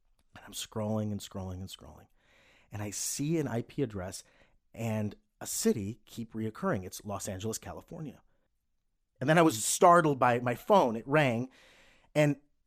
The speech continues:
it's one in the morning, and it's like, it's not gonna be a, a telemarketer, so I don't know who this is, but I, I look at this foreign area code, and I kind of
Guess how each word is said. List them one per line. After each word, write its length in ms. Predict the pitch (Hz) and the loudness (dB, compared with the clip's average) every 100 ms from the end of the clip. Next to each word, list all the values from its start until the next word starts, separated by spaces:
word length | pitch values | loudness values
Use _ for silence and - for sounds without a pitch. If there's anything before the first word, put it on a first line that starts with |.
| _ | _
it's 240 | 156 - - | -12 -8 2
one 440 | 170 170 180 190 | 6 8 8 6
in 120 | 156 156 | 4 6
the 40 | |
morning, 340 | 160 175 151 | 8 8 6
and 60 | 131 | 4
it's 80 | 123 | 0
like, 140 | 120 | -4
it's 120 | 117 | -2
not 220 | 143 156 156 | 4 4 4
gonna 160 | 143 | 0
be 160 | 127 131 | 2 2
a, 220 | 107 98 _ _ _ _ _ _ _ _ - | 0 -4 _ _ _ _ _ _ _ _ -8
a 40 | |
telemarketer, 680 | - 185 185 135 104 135 123 | 2 6 6 4 2 0 0
so 100 | 156 | 2
I 40 | |
don't 120 | 156 170 | 4 4
know 120 | 151 | 2
who 180 | 160 165 | 2 2
this 240 | 135 - | 2 2
is, 200 | 165 127 | 2 0
but 140 | 117 | -2
I, 160 | 113 113 - 123 | -6 -6 -10 -10
I 80 | |
look 240 | 127 135 160 | -4 -4 -2
at 80 | 214 | -2
this 140 | - | -4
foreign 320 | - 131 123 | -2 0 0
area 240 | 110 110 110 | 0 -4 -6
code, 320 | - 98 107 | -8 -8 -8
and 100 | 101 | -8
I 60 | |
kind 260 | 101 - 123 | -12 -14 -12
of 160 | 113 | -12